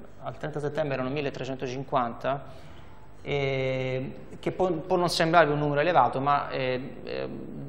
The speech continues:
circa due o tre mesi fa l'Associazione Italiana degli Editori per la prima volta ha rilasciato dei dati, eh, sul mondo del self-publishing, perché, eh, è chiaro che era di-, per loro era difficile anche reperire informazioni, per esempio Amazon non dà nessun tipo di, eh, di statistica, di dati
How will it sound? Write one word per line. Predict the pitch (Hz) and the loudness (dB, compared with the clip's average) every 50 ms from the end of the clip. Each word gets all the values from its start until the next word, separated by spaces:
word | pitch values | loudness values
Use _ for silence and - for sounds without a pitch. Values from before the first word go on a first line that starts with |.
| 139 - | -10 -8
circa | - - 165 160 - - 139 | -4 -2 -2 -2 0 -2 0
due | 135 147 160 156 | 0 2 2 2
o | 135 | 2
tre | - - 135 | 0 -2 -4
mesi | 127 127 127 131 151 | -2 -2 -4 -4 -6
fa | - - 143 131 127 123 123 123 | 0 2 4 4 4 4 2 0
l'Associazione | 123 123 127 - - - 143 139 - - 165 147 | -2 -2 -4 -6 -6 -6 -6 -6 -6 -6 -6 -4
Italiana | 147 135 139 131 139 143 139 | -4 -2 -2 -2 0 0 0
degli | 135 135 139 | -2 -2 -2
Editori | 151 170 170 160 143 131 127 | -2 -2 0 0 2 0 2
per | - 135 135 | 0 0 -2
la | 139 147 | -2 0
prima | 165 180 175 | 0 0 2
volta | 147 135 131 127 - | 2 2 0 0 -2
ha | 127 | -4
rilasciato | 131 131 131 127 - - 151 143 139 | -4 -4 -4 -4 -4 -4 -2 -2 0
dei | 135 151 | 0 2
dati, | 151 135 127 131 123 - 131 131 127 127 - - - - - - - - - - - - - - - - - | 2 2 0 0 -2 -2 -2 -2 -2 -4 -4 -10 -14 -14 -14 -14 -14 -14 -14 -14 -14 -14 -14 -14 -12 -4 0
eh, | 135 127 123 123 123 127 | 0 2 2 2 0 -2
sul | - - 165 156 | -2 0 0 2
mondo | 156 147 147 143 147 143 135 | 2 2 2 2 2 2 2
del | 131 131 | 2 2
self-publishing, | 131 - - 135 131 - 131 120 120 123 - - 131 123 123 | 0 -2 -4 -4 -2 0 0 0 2 2 2 2 0 0 0
perché, | 127 127 - - 147 135 131 131 131 131 - | -2 -2 -2 2 4 4 6 6 4 2 2
eh, | 131 135 131 127 127 127 127 123 - - - - | 0 0 0 2 2 0 0 -2 -4 -6 -8 -8
è | - - 131 | -8 -10 -6
chiaro | - - 151 139 135 | 0 0 2 2 2
che | 127 | 2
era | 131 131 | 2 2
di-, | 131 135 135 | 0 0 -2
per | - - 131 139 | -2 -2 -2 0
loro | 151 151 143 | 0 2 2
era | 139 135 131 | 2 2 0
difficile | 139 131 - - 156 143 139 135 | -2 -6 -6 -6 -6 -4 -2 -2
anche | 139 135 - 139 | -4 -4 -4 -4
reperire | 139 135 139 135 139 139 143 | -4 -2 -2 -2 -2 -2 -2
informazioni, | 131 - - 135 135 135 127 - - - 143 139 135 131 131 131 131 131 127 127 127 123 123 | -4 -4 -4 -2 -2 -2 -4 -4 -4 -2 -2 -2 0 0 0 0 0 -2 -2 -4 -4 -4 -6
per | 135 | -6
esempio | 127 - 151 135 - 139 | -6 -6 -6 -4 0 0
Amazon | 135 135 139 135 135 135 131 | 0 2 0 -2 -2 -4 -4
non | 127 127 127 131 | -4 -4 -4 -2
dà | 127 131 | -4 -4
nessun | 127 131 131 - - 131 123 - | -4 -4 -6 -6 -8 -8 -10 -8
tipo | - 131 131 139 127 | -8 -6 -6 -4 -4
di, | 120 123 120 120 120 120 120 120 120 123 | -4 -4 -4 -4 -4 -4 -4 -6 -6 -8
eh, | 120 123 - 131 127 131 127 127 127 127 131 127 131 | -8 -10 -10 -10 -10 -10 -10 -8 -8 -8 -8 -8 -8
di | 127 120 | -10 -12
statistica, | - - 131 127 - 131 127 - - 135 127 127 127 123 | -8 -8 -6 -6 -4 -6 -8 -6 -8 -6 -4 -2 -4 -4
di | 123 123 | -4 -2
dati | 123 127 131 127 123 120 123 | 2 2 2 2 2 -2 -6